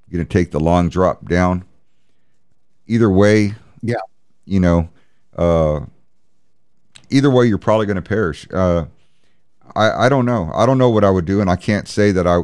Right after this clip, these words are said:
Speaker 1: I could get, second guess somebody for what they did. Uh, I, I know that people's will to survive is very strong,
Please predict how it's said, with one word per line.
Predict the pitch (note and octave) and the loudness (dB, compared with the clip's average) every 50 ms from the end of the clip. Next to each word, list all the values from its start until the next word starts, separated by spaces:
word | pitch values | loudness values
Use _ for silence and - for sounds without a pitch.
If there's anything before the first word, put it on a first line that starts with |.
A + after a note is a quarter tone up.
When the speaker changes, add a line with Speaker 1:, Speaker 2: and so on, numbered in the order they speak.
| - - | -4 -4
Speaker 1:
I | - F2+ | -4 -4
could | F2+ F2+ - F2 D#2 C#2 - _ _ _ _ _ _ _ - - - _ - _ | -4 -4 -6 -8 -8 -8 -12 _ _ _ _ _ _ _ -20 -20 -20 _ -20 _
get, | - G2 - - | -8 -8 -8 -8
second | - - A2+ G#2+ - - F#2 E2 | -4 0 0 0 0 -2 -6 -2
guess | D2+ F2+ F#2 F#2 | 0 0 0 0
somebody | - - F2 E2 D2+ D#2 D2+ D#2 D#2 | -2 -4 -2 -2 -2 -2 -4 -4 -6
for | - - E2 | -6 -6 -2
what | D#2+ E2 D#2+ - | 0 0 0 0
they | D#2 D#2 | -2 -2
did. | D2 D2+ E2+ E2+ D2+ C2 - - - - _ _ _ _ _ _ _ _ _ - - - | 0 2 2 0 0 -2 -8 -18 -20 -20 _ _ _ _ _ _ _ _ _ -20 -10 -6
Uh, | D#2+ E2+ E2+ E2+ D#2+ | -4 -2 -2 -2 -4
I, | - - - F#2 G2 G2 - - - | -4 -2 -2 0 0 0 -2 -6 -6
I | - F2+ F#2+ | -4 -2 0
know | F#2+ G#2 G#2 | 2 2 0
that | G#2 F#2+ G2 - - | 2 0 -2 -4 -4
people's | - - G#2+ G#2+ - G2 F#2+ F2 - | -6 -6 -6 -4 -4 -4 -6 -6 -6
will | E2+ E2 F2 F#2+ G2 G#2+ G2+ | -4 0 2 2 2 2 2
to | G2+ F#2 | 0 -2
survive | - - G2+ F2 D2 D#2+ D#2+ E2 F#2 G2+ G#2 F#2+ F#2 | -2 -4 -4 -4 -2 -2 -2 0 0 -2 -4 -6 -6
is | E2+ D#2 - | -10 -10 -4
very | D2+ F#2 F#2+ F#2+ F2+ | -2 0 0 0 -2
strong, | - - - E2+ E2+ F2 G2+ G2+ G2+ | -4 -8 -6 -4 -4 -4 -4 -6 -8